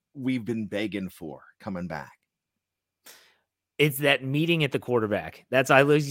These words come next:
Speaker 2: I used to love that call. I think it was Bill Hogue would always say, "They had a meeting at the quarterback," and a bunch of people were there. Like, you didn't know who got the sack <laughs> 'cause there were that many guys around him. They had that a couple times today, so it's good to see,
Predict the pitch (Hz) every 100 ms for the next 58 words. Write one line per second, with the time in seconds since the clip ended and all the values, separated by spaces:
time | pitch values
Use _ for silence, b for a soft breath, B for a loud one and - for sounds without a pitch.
0 | 156 147 180 170 143 131 117 110 - 101
1 | 90 87 113 175 165 117 127 113 117 107
2 | 104 110 107 120 110 127 151 143 170 180
3 | 170 143 160 156 135 120 101 - - 120
4 | 123 120 101 117 110 147 165 156 143 139
5 | 127 127 123 120 117 139 143 180 151 151
6 | 143 147 143 131 117 127 120 - 147 151
7 | 123 139 139 123 113 123 110 120 113 B
8 | B 170 196 220 254 175 120 123 113 110
9 | 117 110 - 117 107 123 b b b -
10 | 160 131 190 151 - 156 139 107